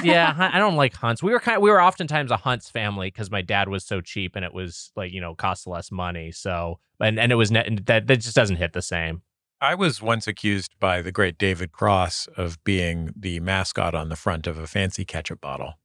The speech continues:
Speaker 1: <laughs> You were called Sir Kensington?
Speaker 3: Yeah, I believe, I
Speaker 1: <laughs> You
Speaker 3: believe
Speaker 1: kinda
Speaker 3: that's
Speaker 1: have,
Speaker 3: his name.
Speaker 1: you kinda have that vibe.
Speaker 3: Speaking of ketchup, uh, we went to the internet to ask people for their condiment disputes.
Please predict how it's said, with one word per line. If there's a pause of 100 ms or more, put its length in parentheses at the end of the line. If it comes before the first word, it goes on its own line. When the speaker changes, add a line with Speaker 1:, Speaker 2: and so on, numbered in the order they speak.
(640)
Speaker 1:
<laughs> (1200)
You
were
called
Sir
Kensington? (340)
Speaker 3:
Yeah,
I
believe,
I
Speaker 1:
<laughs>
You
Speaker 3:
believe
Speaker 1:
kinda
Speaker 3:
that's
Speaker 1:
have,
Speaker 3:
his
name. (300)
Speaker 1:
you
kinda
have
that
vibe. (680)
Speaker 3:
Speaking
of
ketchup, (160)
uh,
we
went
to
the
internet
to
ask
people
for
their
condiment
disputes.